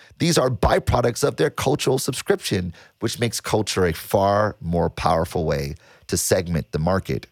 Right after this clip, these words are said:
as opposed to definitely better than demographics and, and, and, and, and I arguably say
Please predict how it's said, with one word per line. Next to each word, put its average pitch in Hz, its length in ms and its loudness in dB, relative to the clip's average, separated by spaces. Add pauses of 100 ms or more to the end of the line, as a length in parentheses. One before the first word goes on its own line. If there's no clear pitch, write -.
(100)
as 85 200 0
opposed 78 480 -2
to 71 340 -2 (480)
definitely 110 320 0
better 85 220 2
than 80 80 -6
demographics 76 680 -2
and, - 200 -6
and, 107 240 -2
and, 95 100 -2
and, 95 400 -4
and 95 80 0
I 87 100 2
arguably 87 380 0
say 80 280 0